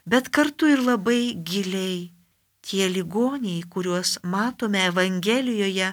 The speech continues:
yra ne tik sergantis kūnu, jie atspindi visą žmogaus būklę,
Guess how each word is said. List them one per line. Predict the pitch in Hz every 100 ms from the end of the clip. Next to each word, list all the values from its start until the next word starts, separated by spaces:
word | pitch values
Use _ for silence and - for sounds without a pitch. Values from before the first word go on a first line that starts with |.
| 190 _ _ _ _ _ -
yra | 220 233
ne | 240 247
tik | 254 392 -
sergantis | - 220 214 190 190 175 185 -
kūnu, | - - 240 233 165 165 - _ _ - - - - -
jie | 175 240 294
atspindi | 285 - 339 370 330 285 302 -
visą | 196 170 208 359 381 -
žmogaus | 220 214 214 208 208 185 170
būklę, | 233 294 - 185 180 175